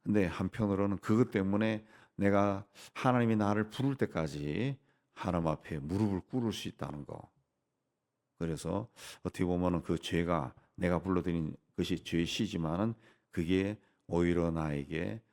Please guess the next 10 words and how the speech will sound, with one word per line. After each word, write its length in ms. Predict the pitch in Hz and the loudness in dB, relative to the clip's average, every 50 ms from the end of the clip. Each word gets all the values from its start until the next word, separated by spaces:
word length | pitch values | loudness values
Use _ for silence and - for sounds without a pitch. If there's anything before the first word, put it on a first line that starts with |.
| _ _ _ | _ _ _
하나님께 540 | - - 78 80 80 80 78 76 - 82 73 | -6 -2 0 0 0 0 -2 -2 -2 -4 -4
가까이 360 | - - 73 - - 82 76 | -2 -4 -6 -6 -4 -6 -4
갈 180 | 73 80 78 76 | -2 -2 -2 -4
수 160 | - - 78 | -4 -8 -6
있는 240 | 76 90 110 139 139 - _ _ _ _ _ - | -4 -4 -2 -4 -4 -8 _ _ _ _ _ 0
은혜의 500 | - 104 104 101 98 95 98 98 95 92 | 2 4 4 4 4 4 2 0 -2 -2
도구가 480 | - - 87 87 85 82 87 85 85 85 | -2 -2 0 0 0 0 0 -2 -2 -2
될 160 | - 78 76 76 | -4 -4 -6 -4
수 160 | - - 76 | -4 -6 -8
있다라고, 2000 | 69 - - 85 78 71 65 60 - _ _ _ _ _ _ _ _ _ _ _ _ _ _ _ _ _ _ _ _ _ _ _ - 80 78 78 73 67 - - | -8 -4 -4 -4 -2 -4 -4 -10 -14 _ _ _ _ _ _ _ _ _ _ _ _ _ _ _ _ _ _ _ _ _ _ _ -10 -6 -6 -6 -4 -6 -8 -10